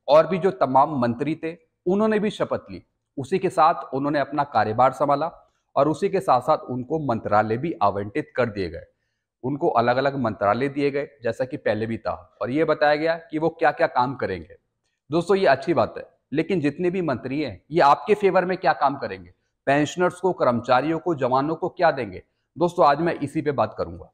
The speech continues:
तो दोस्तों, ये वीडियो आपके लिए बहुत महत्वपूर्ण होने वाला है, इसलिए इस वीडियो को आप शुरू से लेके आखिरी तक देखिएगा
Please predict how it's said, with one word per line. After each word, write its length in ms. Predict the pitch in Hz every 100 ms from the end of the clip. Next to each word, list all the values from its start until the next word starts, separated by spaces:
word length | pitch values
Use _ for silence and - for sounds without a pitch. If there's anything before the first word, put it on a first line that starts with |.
| _ _ _
तो 80 | 147
दोस्तों, 240 | 170 180
ये 140 | 147 151
वीडियो 260 | 156 160
आपके 340 | - 117 - 135
लिए 80 |
बहुत 320 | 120 127 113 -
महत्वपूर्ण 420 | 110 107 - 160
होने 160 | 156 151
वाला 220 | 147 147
है, 60 | 156 - _ _ -
इसलिए 240 | 139 170
इस 80 | 147
वीडियो 180 | 131 123
को 120 | 123
आप 140 | 123 -
शुरू 240 | - 190
से 120 | 190 151
लेके 240 | 120 147
आखिरी 400 | - 107 - 113
तक 140 | 120
देखिएगा 440 | 131 113 87 78